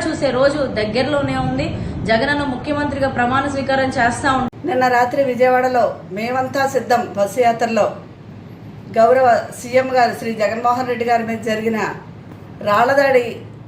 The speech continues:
Speaker 2: చాలా హేయమైన చర్య. ఈ విషయంలో మహిళలందరూ కూడా ముక్త కంఠంతో ఖండిస్తున్నారు, రాష్ట్ర ప్రజలందరూ కూడా ముక్త కంఠంతో ఖండిస్తున్నారు. ఇది చాలా బాధాకరమైన విషయం. నిజంగా కంటి దగ్గర తగిలిందా, పైన తగి-, కంటికి తగిలినా,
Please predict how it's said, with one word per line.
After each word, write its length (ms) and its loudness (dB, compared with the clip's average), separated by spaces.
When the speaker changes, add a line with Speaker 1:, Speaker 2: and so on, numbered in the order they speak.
Speaker 2:
చాలా 360 4
హేయమైన 500 4
చర్య. 400 0
ఈ 140 -4
విషయంలో 720 2
మహిళలందరూ 680 4
కూడా 160 4
ముక్త 280 -2
కంఠంతో 400 -4
ఖండిస్తున్నారు, 580 -4
రాష్ట్ర 280 0
ప్రజలందరూ 540 2
కూడా 360 2
ముక్త 220 -4
కంఠంతో 400 0
ఖండిస్తున్నారు. 580 -2
ఇది 120 -4
చాలా 500 2
బాధాకరమైన 800 4
విషయం. 360 -2
నిజంగా 540 2
కంటి 240 2
దగ్గర 260 4
తగిలిందా, 500 2
పైన 340 2
తగి-, 260 0
కంటికి 320 0
తగిలినా, 600 2